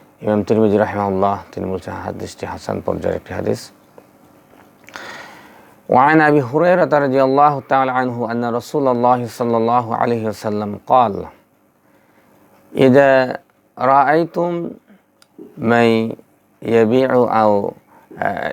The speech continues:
يبتاع في المساجد فقولوا: 'لا أربح الله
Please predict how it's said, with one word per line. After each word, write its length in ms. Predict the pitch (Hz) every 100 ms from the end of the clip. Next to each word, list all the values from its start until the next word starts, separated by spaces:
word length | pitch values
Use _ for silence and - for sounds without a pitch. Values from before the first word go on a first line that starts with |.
| -
يبتاع 720 | 101 113 113 104 123 120 101
في 100 | 95
المساجد 640 | 98 101 107 - 131 135 -
فقولوا: 1200 | - 107 - 110 107 98 101 107 117 131 151 156 - _ _ _ -
'لا 340 | 107 117 127 127 123 - - 123
أربح 320 | 117 120 135
الله 360 | 120 110 113 113